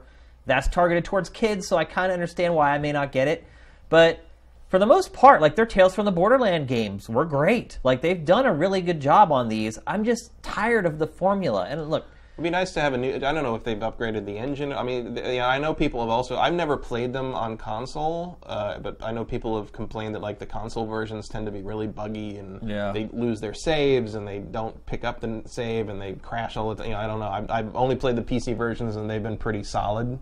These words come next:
Speaker 1: Yeah, I mean,
Speaker 2: Technically.
Speaker 1: I've, I've usually played the console versions. I haven't really had issues with bugs or anything. Like, I
Speaker 2: Mm-hmm.
Speaker 1: mean, my issue with the game is just that it's not much of a game. Like, they're just
Speaker 2: Yeah,
Speaker 1: kinda
Speaker 2: that's
Speaker 1: choose your own
Speaker 2: certainly
Speaker 1: adventure
Speaker 2: true.
Speaker 1: stories. So,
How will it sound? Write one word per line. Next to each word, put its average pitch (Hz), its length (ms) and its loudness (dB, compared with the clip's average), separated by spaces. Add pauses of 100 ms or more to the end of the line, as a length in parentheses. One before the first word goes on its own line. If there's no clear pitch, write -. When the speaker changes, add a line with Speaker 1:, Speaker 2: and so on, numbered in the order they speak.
(240)
Speaker 1:
Yeah, 127 280 2
I 185 120 4
mean, 247 100 6
Speaker 2:
Technically. 247 260 6
Speaker 1:
I've, 254 140 6
I've 226 100 -4
usually 208 240 4
played 170 140 6
the 151 40 0
console 135 300 2
versions. 98 240 -2
I 123 100 6
haven't 135 140 4
really 117 180 0
had 107 180 0
issues 98 400 -6
with 90 200 -8
bugs 92 300 -4
or 92 60 -8
anything. 85 240 -10
Like, 107 180 -4
I 104 40 -4
Speaker 2:
Mm-hmm. 156 80 0
Speaker 1:
mean, 170 120 0
my 208 120 6
issue 247 200 2
with 190 140 2
the 180 40 0
game 165 220 2
is 131 100 0
just 139 180 2
that 135 100 0
it's 117 120 -6
not 135 200 2
much 135 160 0
of 113 100 -2
a 101 60 -4
game. 107 360 -4
Like, 85 140 -8
they're 120 140 0
just 131 160 4
Speaker 2:
Yeah, 123 200 8
Speaker 1:
kinda 175 220 2
Speaker 2:
that's 123 120 -2
Speaker 1:
choose 156 180 4
your 151 100 6
own 147 80 4
Speaker 2:
certainly 139 160 4
Speaker 1:
adventure 110 200 2
Speaker 2:
true. 95 60 -2
Speaker 1:
stories. 101 580 2
So, 127 340 4